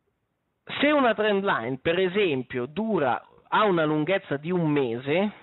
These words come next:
quindi trenta giorni, dal momento in cui viene iniziata a tracciare alla fine, quando viene rotta, significa che ha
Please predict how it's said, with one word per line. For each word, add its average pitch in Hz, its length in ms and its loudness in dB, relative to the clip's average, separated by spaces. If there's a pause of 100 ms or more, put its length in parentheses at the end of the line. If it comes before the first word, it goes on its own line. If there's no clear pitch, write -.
quindi 147 300 -2
trenta 156 420 0
giorni, 127 460 0
dal 139 160 2
momento 170 440 0
in 151 120 0
cui 180 300 -4
viene 170 520 0 (520)
iniziata 170 920 0
a 151 160 -4
tracciare 135 1000 -4
alla 175 280 2
fine, 147 640 -4 (500)
quando 311 380 4
viene 220 340 2
rotta, 156 720 -2 (600)
significa 190 640 2
che 214 340 -2 (540)
ha 220 140 4